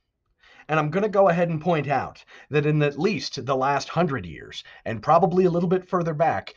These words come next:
the devil has been the quote-unquote victor. And he got himself to a point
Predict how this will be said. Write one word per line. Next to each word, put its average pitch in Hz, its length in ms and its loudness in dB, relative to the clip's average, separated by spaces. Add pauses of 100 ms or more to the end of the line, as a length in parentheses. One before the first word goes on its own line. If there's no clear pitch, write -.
(200)
the 151 180 4
devil 175 400 6
has 147 220 0
been 110 460 -2
the 127 160 -4
quote-unquote 127 640 -2 (180)
victor. 113 540 -4 (1400)
And 143 120 0
he 135 120 0
got 196 280 4
himself 220 440 4
to 185 140 6
a 180 60 4
point 160 340 0